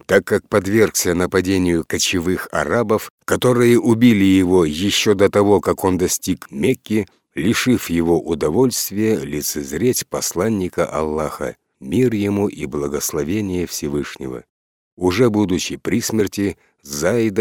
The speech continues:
обратил свой взор к небу и воззвал: «О Господь мой, если ты лишил меня этого добра, то не лишай этого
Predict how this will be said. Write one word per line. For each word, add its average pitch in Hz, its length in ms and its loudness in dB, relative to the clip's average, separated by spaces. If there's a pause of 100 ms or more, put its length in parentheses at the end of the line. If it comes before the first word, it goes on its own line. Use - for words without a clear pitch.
обратил 87 560 0
свой 85 340 0
взор 82 420 -2
к - 100 -12
небу 98 400 -2
и 87 200 -6
воззвал: 71 920 -4 (520)
«О 135 160 6
Господь 90 640 -2
мой, 73 380 -6 (400)
если 92 460 -2
ты 101 340 -4
лишил 87 680 -2
меня 90 380 0
этого 82 480 -2
добра, 80 540 -4 (420)
то 82 160 0
не 78 160 -4
лишай 73 640 -2
этого 92 560 0